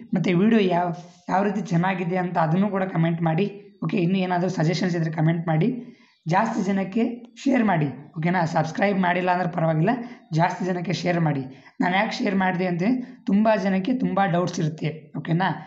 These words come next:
ನಾನು ಡೌಟ್ಸ್ನ ಆದಷ್ಟು ಕ್ಲಾ-, clear ಮಾಡೋಷ್ಟಕ್ಕೆ try ಮಾಡಿದ್ದೀನಿ.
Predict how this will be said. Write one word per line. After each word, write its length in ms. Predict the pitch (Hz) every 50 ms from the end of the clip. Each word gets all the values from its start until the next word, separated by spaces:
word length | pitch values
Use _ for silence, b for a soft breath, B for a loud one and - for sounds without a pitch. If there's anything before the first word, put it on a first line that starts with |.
| B B B B _ -
ನಾನು 400 | 160 170 190 196 208 220 214 170
ಡೌಟ್ಸ್ನ 420 | 165 165 180 202 - - - 214 208
ಆದಷ್ಟು 480 | 180 165 170 170 180 185 185 - 262
ಕ್ಲಾ-, 680 | - - 185 165 160 160 160 - - - - - _ _
clear 300 | - 190 196 214 233 226
ಮಾಡೋಷ್ಟಕ್ಕೆ 500 | 214 208 202 202 196 - - - 311 320
try 240 | - - - 175 175
ಮಾಡಿದ್ದೀನಿ. 560 | 180 170 165 156 147 139 139 131 127 -